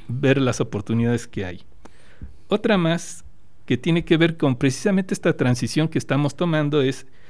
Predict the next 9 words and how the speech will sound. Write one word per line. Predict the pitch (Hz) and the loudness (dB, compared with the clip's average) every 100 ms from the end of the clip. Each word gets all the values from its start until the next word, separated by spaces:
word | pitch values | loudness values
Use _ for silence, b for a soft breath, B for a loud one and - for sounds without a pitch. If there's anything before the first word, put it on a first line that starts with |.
| b - | b -2
el | 156 143 | 2 2
camino | 156 156 214 220 196 | 2 4 6 6 4
hacia | 156 - 135 | 2 2 2
la | 117 | 2
transformación | 131 120 139 120 117 151 143 | 2 0 2 2 2 2 2
digital, | 127 - - - 226 - - - - - - - - - - | 2 -2 -2 0 0 -2 -10 -16 -16 -16 -16 -16 -16 -14 -2
¿por | 135 | 2
dónde | 143 165 170 165 | 4 4 4 4
empezar? | 120 107 98 - 82 | 2 2 -2 -4 -8